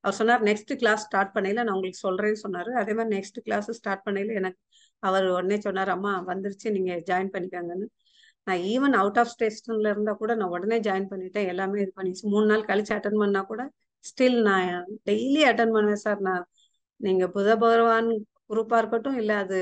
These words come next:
குரு பகவான் குரூப்பா இருக்கட்டும், எல்லாமே அட்டெண்ட் பண்ணுவேன். ஏன்னா எனக்கு ஒண்ணுமே தெரியாதுல்ல, அதனால ரெண்டுமே அட்டெண்ட் பண்ணி, அட்டெண்ட் பண்ணி அது கொஞ்சம் நல்லா வந்துருச்சு இப்போ எனக்கு almost. And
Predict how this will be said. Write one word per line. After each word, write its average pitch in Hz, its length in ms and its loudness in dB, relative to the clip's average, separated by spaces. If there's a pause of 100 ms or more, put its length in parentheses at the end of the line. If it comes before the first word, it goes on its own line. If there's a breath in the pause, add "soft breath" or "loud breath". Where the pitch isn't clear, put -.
(680)
குரு 226 200 0
பகவான் 226 320 4
குரூப்பா 208 300 -2
இருக்கட்டும், 208 320 -2
எல்லாமே 202 380 0
அட்டெண்ட் 190 300 -4
பண்ணுவேன். 190 360 -4
ஏன்னா 233 140 2
எனக்கு 196 280 -4
ஒண்ணுமே 220 200 -2
தெரியாதுல்ல, 202 400 0
அதனால 196 400 -2
ரெண்டுமே 214 420 -4 (520)
அட்டெண்ட் 208 280 0
பண்ணி, 208 240 4
அட்டெண்ட் 196 300 0
பண்ணி 214 360 -2
அது 190 220 -4 (380)
கொஞ்சம் 202 220 2
நல்லா 220 340 2
வந்துருச்சு 185 280 -2
இப்போ 180 240 -6
எனக்கு 180 380 -10 (160)
almost. 185 520 -6 (1120)
And 214 300 -4